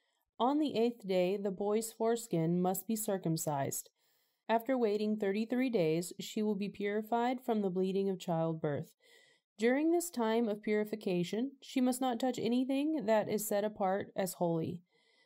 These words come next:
and she must not enter the sanctuary until her time of purification is over. If a woman gives birth to a daughter, she will be ceremonially unclean for two weeks, just as she is unclean during her menstrual period.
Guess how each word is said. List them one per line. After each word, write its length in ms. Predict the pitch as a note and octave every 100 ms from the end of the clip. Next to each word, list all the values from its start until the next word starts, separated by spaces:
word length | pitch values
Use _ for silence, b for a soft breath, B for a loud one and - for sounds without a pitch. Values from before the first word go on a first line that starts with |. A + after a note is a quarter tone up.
| _
and 160 | A3+ A3
she 100 | A#3+
must 220 | B3+ B3
not 220 | A#3+ B3 -
enter 300 | A#3 A#3 B3
the 100 | C4
sanctuary 800 | A3 G3+ G3+ G3 F3+ F#3 G3 G3
until 440 | G3 G#3 G3+ A3
her 140 | A3+
time 320 | A3+ G#3 F#3+ G3
of 140 | G3+
purification 840 | F#3+ F3+ F3+ F#3+ F3+ F3+ F3 F3+
is 120 | F3+ E3+
over. 440 | D#3 D#3+ F3 E3+ b b b b -
If 180 | B3+ C4+
a 80 | F4
woman 360 | D4+ B3+ C4+
gives 240 | B3+ A#3 F#3
birth 400 | F3+ G3 A3+ -
to 160 | B3+
a 60 | A#3+
daughter, 500 | F3+ E3+ E3 D#3+ - b b b _
she 160 | - B3
will 140 | B3
be 140 | A#3
ceremonially 800 | A3 A3 A3 C4 A#3 G#3+ A3+ A3
unclean 600 | F#3 G3+ A3+ G#3+ F#3+ G3+
for 160 | G#3+ G3+
two 260 | - G#3 G3
weeks, 440 | G#3+ - - - _ _ _ -
just 280 | A3 C#4 C#4+
as 140 | C#4
she 140 | C4+
is 120 | A#3 G3+
unclean 760 | G3+ A#3 - G3 F#3 G3 A3+ -
during 340 | G3 G3+ G3+
her 120 | G3 G3+
menstrual 440 | G#3+ A#3 - -
period. 500 | - D#3+ D#3+ -